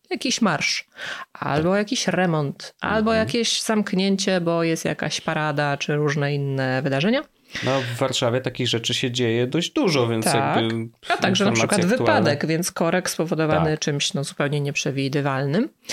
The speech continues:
Speaker 1: E, także ja nawet jak poruszam się na trasach, którymi jeżdżę regularnie, to i tak włączam nawigację i jeżdżę zawsze z moim, e, G P S-em.
Speaker 2: Mhm.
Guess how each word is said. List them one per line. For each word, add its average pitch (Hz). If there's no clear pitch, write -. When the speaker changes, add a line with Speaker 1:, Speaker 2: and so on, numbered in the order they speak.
Speaker 1:
E, 143
także 165
ja 175
nawet 208
jak 190
poruszam 175
się 156
na 151
trasach, 143
którymi 139
jeżdżę 139
regularnie, 202
to -
i 143
tak 170
włączam 165
nawigację 151
i 139
jeżdżę 135
zawsze -
z -
moim, 131
e, 139
G 139
P -
S-em. 233
Speaker 2:
Mhm. 98